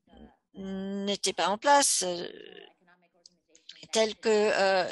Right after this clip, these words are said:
la C D A O s'occupait de, du développement économique, le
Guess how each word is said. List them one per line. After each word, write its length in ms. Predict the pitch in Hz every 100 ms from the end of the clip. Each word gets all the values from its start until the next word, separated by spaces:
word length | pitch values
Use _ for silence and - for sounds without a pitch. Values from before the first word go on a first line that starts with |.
| -
la 160 | 180 185
C 280 | - 202
D 160 | 196 190
A 200 | 175 180
O 260 | 214 220 220
s'occupait 600 | 220 - - 185 180 180
de, 540 | 175 170 170 156 156 -
du 120 | 170
développement 440 | 170 165 165 - 170
économique, 800 | 165 165 165 180 208 226 220 208 - - - - _ - 220 214 196 190 _ _ -
le 800 | 190 185 190 185 185 185 185